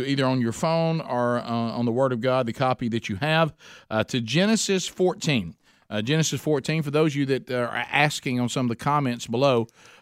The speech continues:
uh, I'm gonna be probably nine out of ten times, I'm gonna be teaching from the E S V, the English Standard Version. Uh, but, uh, you can, the other translations, if you,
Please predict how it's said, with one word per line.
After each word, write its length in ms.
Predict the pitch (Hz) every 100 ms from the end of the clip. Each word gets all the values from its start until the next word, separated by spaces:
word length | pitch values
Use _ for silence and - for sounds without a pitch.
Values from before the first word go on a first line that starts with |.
| -
uh, 220 | 113 113
I'm 160 | 143 156
gonna 220 | 165 147
be 200 | 151 147
probably 560 | - 143 139 139 135
nine 320 | 131 131 139 143
out 160 | 131
of 60 | 120
ten 200 | 135 120
times, 440 | 135 117 113 110 -
I'm 160 | 120
gonna 140 | 123 117
be 120 | 117
teaching 400 | - 131 113 117
from 320 | - 110 107 - _ - -
the 320 | 120 117 143
E 100 | 143
S 200 | 123 -
V, 360 | 117 139 123 117
the 180 | 113 -
English 460 | 123 135 120 -
Standard 420 | - 127 120 110
Version. 520 | 101 123 131 101 85 - _ - -
Uh, 380 | 104 104 104 104
but, 360 | 110 117 - 117
uh, 320 | 107 107 107
you 140 | 107 117
can, 280 | 117 107 104
the 180 | 113
other 180 | 120 117
translations, 720 | 101 120 107 113 113 - 127 113
if 160 | 87 117
you, 240 | 117 113